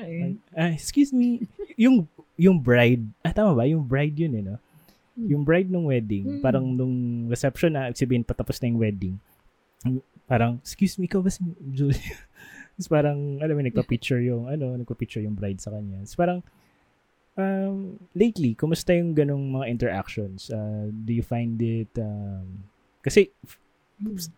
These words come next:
Speaker 2: I find you medyo, tama ba? Introvert? <laughs> In a way?
Speaker 1: <laughs>
Speaker 2: Matahimik ka
Speaker 1: Sakto
Speaker 2: lang?
Speaker 1: lang. I think I'm, I, I think I'm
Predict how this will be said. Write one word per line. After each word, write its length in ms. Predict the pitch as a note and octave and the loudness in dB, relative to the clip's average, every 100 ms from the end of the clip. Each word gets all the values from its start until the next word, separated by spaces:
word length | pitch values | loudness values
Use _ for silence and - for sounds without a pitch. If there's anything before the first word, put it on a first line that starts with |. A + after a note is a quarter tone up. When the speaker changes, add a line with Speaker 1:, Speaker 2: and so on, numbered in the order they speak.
| _ | _
Speaker 2:
I 80 | E3+ | 0
find 260 | - G#3 F#3+ | 2 0 0
you 220 | G3+ G3 F#3+ F#3 F3 E3 C#3 | 0 2 0 -2 -6 -8 -4
medyo, 560 | C#3+ C3+ C#3 C3 C3 _ _ | -4 2 2 2 -2 _ _
tama 220 | - F3 | -2 0
ba? 160 | F#2 A2 - - | 0 -4 -8 -10
Introvert? 460 | B2+ B2 A2 B2 _ - F#3+ - | -4 -2 -2 -4 _ 4 4 4
<laughs> 400 | - - _ C#3+ | 0 -4 _ -4
In 80 | |
a 80 | C3+ | -2
way? 220 | A#2+ B2 - _ _ _ | -2 -4 -8 _ _ _
Speaker 1:
<laughs> 340 | A#3+ D4 C#4 B3+ | -2 0 -2 -2
Speaker 2:
Matahimik 460 | - D#3 C#3+ C#3 | 6 6 6 4
ka 80 | B2+ | 0
Speaker 1:
Sakto 100 | A2+ | -2
Speaker 2:
lang? 80 | A2+ | -4
Speaker 1:
lang. 160 | B2+ B2 | -6 -12
I 160 | F3+ C4 | -12 -8
think 240 | B3 B3 | -8 -8
I'm, 480 | G3 F#3 D#3+ D3+ - | -10 -10 -10 -14 -18
I, 140 | F3 E3+ - - - F#3+ | -20 -20 -20 -20 -18 -16
I 40 | |
think 180 | F#3+ G#3+ | -14 -10
I'm 320 | G3 F3 D#3 | -6 -6 -8